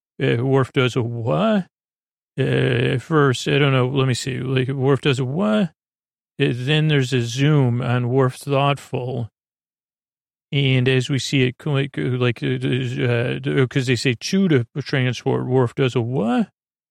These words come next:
Not transport number two. And it's a kid, which w-, we've met before, Alexander, which makes Worf even do, his, Worf's mouth is wide open.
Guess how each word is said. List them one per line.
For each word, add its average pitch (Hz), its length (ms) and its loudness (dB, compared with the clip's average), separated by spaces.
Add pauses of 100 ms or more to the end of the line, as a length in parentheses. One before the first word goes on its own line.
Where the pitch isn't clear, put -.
(260)
Not 135 160 -4
transport 135 540 -2
number 123 380 -2
two. 127 460 -4 (1300)
And 127 320 2
it's 131 220 0
a 117 60 2
kid, 135 640 0
which 131 240 -2
w-, 165 180 4
we've 165 260 2
met 143 280 2
before, 123 360 0
Alexander, 127 1300 0
which 131 300 -4
makes 127 260 -2
Worf 131 280 0
even 123 280 0
do, 127 160 -2
his, 135 260 -2
Worf's 143 380 2
mouth 135 460 0
is 127 160 -8
wide 123 320 -4
open. 123 540 -6